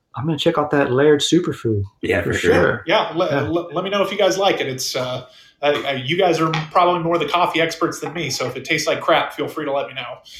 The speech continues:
Speaker 1: Uh, we're, we're getting there, and, but maybe recommend finding a local roaster and getting some of that coffee.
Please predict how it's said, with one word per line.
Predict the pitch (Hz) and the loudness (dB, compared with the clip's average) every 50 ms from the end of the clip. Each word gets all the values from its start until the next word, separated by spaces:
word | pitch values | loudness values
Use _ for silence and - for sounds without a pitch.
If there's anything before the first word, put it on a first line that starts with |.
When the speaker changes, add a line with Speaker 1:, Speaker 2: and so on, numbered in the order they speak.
| - - - - - 165 165 | 0 2 2 2 4 4 4
Speaker 1:
Uh, | 165 170 | 4 6
we're, | 185 190 175 - - - - - - - | 4 4 2 0 -4 -10 -16 -4 0 2
we're | 175 175 | 4 6
getting | - 214 220 185 143 | 6 6 4 4 4
there, | 131 120 120 123 123 - 156 | 2 2 2 2 0 0 -2
and, | 135 143 147 143 | -2 0 2 2
but | 170 175 156 | 2 4 6
maybe | 170 196 208 202 | 4 4 4 4
recommend | 180 190 196 196 - 190 180 190 196 185 156 - | 4 2 2 2 0 -2 -2 0 0 0 -2 -2
finding | - - 151 156 165 165 160 151 143 135 | 0 0 0 0 0 0 0 2 2 2
a | 120 | 4
local | 113 120 131 143 - - 180 151 135 | 4 6 6 6 6 4 2 2 4
roaster | 120 120 123 143 139 - - 127 113 107 | 4 4 4 4 2 2 2 2 2 2
and | 101 98 98 | 2 0 0
getting | 110 123 135 135 | -2 -2 -4 -4
some | 131 - 165 139 | -4 -2 -2 -2
of | 123 107 | -2 -2
that | 117 117 117 - - | -2 -2 -4 -4 -6
coffee. | - - - - - - - - | -6 -6 -6 -6 -6 -10 -10 -12